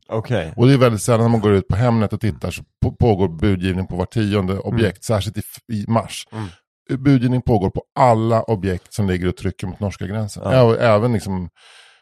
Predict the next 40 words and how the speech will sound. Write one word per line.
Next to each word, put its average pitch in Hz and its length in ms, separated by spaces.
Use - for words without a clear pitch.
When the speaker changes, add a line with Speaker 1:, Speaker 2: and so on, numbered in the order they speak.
Speaker 2:
i 98 220
så 104 220
långt 95 240
västerut, 107 560
österut 110 440
som 90 240
Karlstadregionen. 101 840
Speaker 1:
Just 104 220
det. - 60
Speaker 2:
Mm. 104 180
Speaker 1:
Men 104 140
det 110 60
är - 20
också 113 240
så 113 80
här, 90 240
budgivning 101 480
pågår, 101 400
det 95 80
är 92 400
så 92 100
här, 85 260
ett - 220
torp 107 380
från 87 300
nittonhundratjugotvå 87 920
med, 80 580
med 90 260
möglig, 95 600
mm, 87 180
så 92 80
här, 85 60
krypgrund. 92 760
Eh, 85 1040
så 95 100
här, 87 400
utan 104 300
vatten, 98 460
utan 95 280
el. 85 400